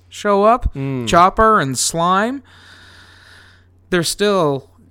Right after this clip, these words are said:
Speaker 1: you know, they're putting the voices over top of the stuff that they're clearly supposed to be saying.
Speaker 2: <laughs> Yeah, I feel like no sound was recorded. Like, there, there is no sound recorded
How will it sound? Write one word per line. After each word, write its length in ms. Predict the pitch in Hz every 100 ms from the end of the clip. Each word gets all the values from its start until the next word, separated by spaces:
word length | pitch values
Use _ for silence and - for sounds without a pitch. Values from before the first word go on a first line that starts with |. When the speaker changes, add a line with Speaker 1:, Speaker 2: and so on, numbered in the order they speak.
| -
Speaker 1:
you 80 | 160
know, 120 | 139
they're 140 | 135 139
putting 360 | - 185 175
the 60 | 160
voices 560 | 135 151 156 143 123 127
over 260 | 120 123
top 380 | 110 135 127 127
of 320 | 117 107 135
the 80 | 123
stuff 300 | - 123 110
that 120 | 120
they're 120 | 117 110
clearly 440 | 143 123 120 107
supposed 300 | - 123 113
to 60 | 107
be 80 |
saying. 560 | 107 139 147 87 80 147 - -
Speaker 2:
<laughs> 220 | 180 160 - - 175 - 165 - - - - - -
Yeah, 180 | 139 127
I 60 | 135
feel 180 | 214
like 240 | 247 254 170
no 520 | 151 139 135 139 139
sound 440 | - 135 123 120
was 160 | 113 107
recorded. 560 | 113 - 113 107 - 131
Like, 280 | 131 139
there, 280 | 143 196 233
there 220 | 185 208
is 160 | 247 156
no 220 | 151 147
sound 360 | 135 139 127 117
recorded 640 | 117 - 127 117 113 110